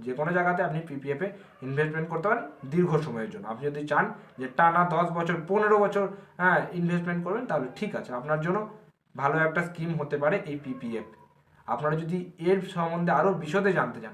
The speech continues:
এবং ইনভেস্টমেন্ট করার ইচ্ছুক থেকে থাকেন, আপনি আপনার নিকটবর্তী পোস্ট অফিসে যেতে পারেন, ব্যাংকে যেতে পারেন, যেখানে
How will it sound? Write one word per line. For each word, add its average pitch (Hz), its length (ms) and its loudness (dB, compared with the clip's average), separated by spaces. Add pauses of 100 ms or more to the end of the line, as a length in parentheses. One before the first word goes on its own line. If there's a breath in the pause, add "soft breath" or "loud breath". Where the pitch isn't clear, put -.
এবং 147 260 -4
ইনভেস্টমেন্ট 170 500 -2
করার 170 280 0
ইচ্ছুক 175 220 -10
থেকে 180 180 0
থাকেন, - 340 -2 (360 loud breath)
আপনি 151 280 0 (120)
আপনার 156 220 -2
নিকটবর্তী 135 520 -2
পোস্ট 123 220 -8
অফিসে 147 280 -4
যেতে 147 180 -4
পারেন, 139 160 2 (380 loud breath)
ব্যাংকে 151 360 0
যেতে 160 180 -2
পারেন, 156 180 2 (240)
যেখানে 196 480 4